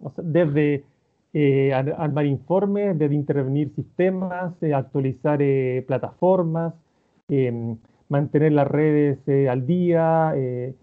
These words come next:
todo eso se puede hacer remotamente y eso nos ha ayudado bastante. Y viéndose adelante, eh, se, eh, al menos como compañía vamos a estar, eh,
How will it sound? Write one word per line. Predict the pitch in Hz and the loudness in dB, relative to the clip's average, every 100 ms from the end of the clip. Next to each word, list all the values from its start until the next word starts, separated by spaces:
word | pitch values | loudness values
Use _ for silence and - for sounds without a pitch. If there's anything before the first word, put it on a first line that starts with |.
| _ _ _ | _ _ _
todo | 208 247 | 2 2
eso | 247 226 | 0 -6
se | 196 | -4
puede | 202 196 | -4 -2
hacer | 196 | -4
remotamente | 185 185 190 185 180 202 202 202 | -2 -2 0 0 0 -2 -2 0
y | 180 | 0
eso | 170 | -2
nos | 170 160 | -4 -2
ha | 165 | -2
ayudado | 151 156 160 | 0 2 0
bastante. | 170 120 110 101 - _ _ - _ _ _ _ - | 0 -6 -10 -12 -14 _ _ -20 _ _ _ _ -2
Y | 196 151 147 147 147 139 | 2 4 6 6 6 4
viéndose | 131 160 185 190 180 175 | 4 2 2 0 -2 0
adelante, | 160 156 185 185 247 302 _ _ _ _ _ | 2 0 -2 -6 -8 -8 _ _ _ _ _
eh, | - 156 151 151 147 143 | -2 2 2 4 2 0
se, | - - _ _ - - - | -4 -6 _ _ -20 -6 2
eh, | 151 143 | 2 4
al | 151 147 | 2 2
menos | 165 247 269 285 | 2 2 2 -4
como | - 190 180 | -4 -4 -2
compañía | 165 151 165 185 196 | -4 -4 -2 0 0
vamos | 185 170 | -2 -4
a | |
estar, | - 175 | 0 0
eh, | 170 165 160 156 156 160 | 2 0 0 -2 -2 -4